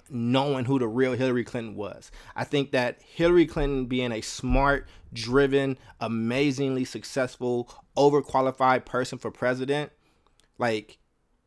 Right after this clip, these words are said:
is enough. I think that that was enough. And I think that if I, if she would have stuck in that space, as opposed to talking about hot sauce in her bag and, and,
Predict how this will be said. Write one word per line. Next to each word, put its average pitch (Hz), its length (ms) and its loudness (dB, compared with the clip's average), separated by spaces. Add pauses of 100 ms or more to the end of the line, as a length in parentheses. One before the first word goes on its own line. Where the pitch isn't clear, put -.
is 147 180 4
enough. 131 680 2 (160)
I 196 200 8
think 180 200 -2
that 147 140 -6
that 147 200 4
was 135 160 -2
enough. 131 380 -2
And 139 100 0
I 135 60 2
think 175 340 -2
that 135 340 4 (680)
if 214 240 4
I, 160 200 6 (580)
if 208 180 12
she - 180 -4
would 170 180 2
have 143 100 2
stuck 160 320 0
in 135 140 0
that 139 180 0
space, - 420 -4
as 131 180 -4
opposed 151 540 -2
to 117 260 -2 (240)
talking 151 240 0
about 139 300 0
hot - 320 -4
sauce 143 260 0
in 139 120 -2
her 139 120 0
bag 127 560 0
and, 104 180 -10
and, 104 320 -14